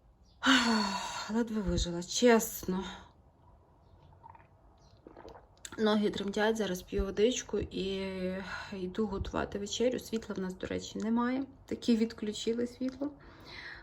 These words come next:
Тому, а душ я відкладаю десь на годину десяту. Сподіваюся, що його ввімкнуть вчасно, можливо, хоча б раніше.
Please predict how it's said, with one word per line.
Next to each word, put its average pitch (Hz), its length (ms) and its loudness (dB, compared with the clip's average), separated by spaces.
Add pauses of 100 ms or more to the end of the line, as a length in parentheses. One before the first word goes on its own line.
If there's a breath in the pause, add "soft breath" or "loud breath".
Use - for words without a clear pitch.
(120 loud breath)
Тому, 214 520 0 (1200)
а 208 40 6
душ 226 380 6
я 214 540 8
відкладаю 196 680 4
десь 190 320 0
на 185 80 2
годину 185 400 -2
десяту. - 400 -6
Сподіваюся, - 720 -4
що - 640 -6
його 185 280 -4 (140)
ввімкнуть 202 400 0
вчасно, 294 440 2
можливо, 208 440 2
хоча 208 240 -2
б 196 200 -2 (140)
раніше. 196 540 0